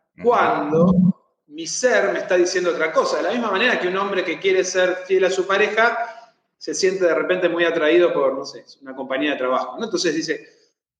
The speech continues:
Speaker 2: todo tu ser te está diciendo, tu amor, tu deseo, tu cosa, ¿sí? que hagas algo y tu acción comprometida quiere ir por otro lado. Vos decís, "No, pero yo no quiero ser este, quiero ser este otro".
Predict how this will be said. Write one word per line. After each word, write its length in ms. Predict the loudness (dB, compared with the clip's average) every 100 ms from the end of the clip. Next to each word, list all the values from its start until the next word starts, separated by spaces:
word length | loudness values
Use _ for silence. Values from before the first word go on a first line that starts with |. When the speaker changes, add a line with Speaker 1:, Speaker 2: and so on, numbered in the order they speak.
| _ 2
Speaker 2:
todo 220 | 2 4
tu 80 | 2
ser 280 | 4 2 4
te 60 | 2
está 160 | 2
diciendo, 500 | 2 2 0 2 0
tu 100 | 0 -2
amor, 520 | 0 2 4 2 2
tu 100 | -2
deseo, 600 | -2 -2 0 2 2 0
tu 120 | -8
cosa, 380 | -4 -4 -4 -8
¿sí? 340 | -6 -6 -6 -8
que 80 | -2
hagas 240 | -2 2
algo 400 | 0 2 2 0 -6
y 120 | -6
tu 140 | 0 0
acción 300 | 2 0 0
comprometida 540 | 0 0 -2 -2 0
quiere 180 | 2 0
ir 100 | 0
por 120 | -2
otro 180 | 0 2
lado. 280 | 2 4 4
Vos 120 | 4
decís, 280 | 2 0 -2
"No, 100 | -4
pero 100 | -8
yo 140 | -12 -12
no 100 | -6
quiero 160 | -6
ser 160 | -6 -10
este, 160 | -14 -14
quiero 160 | -12
ser 140 | -10 -4
este 140 | -2
otro". 180 | -2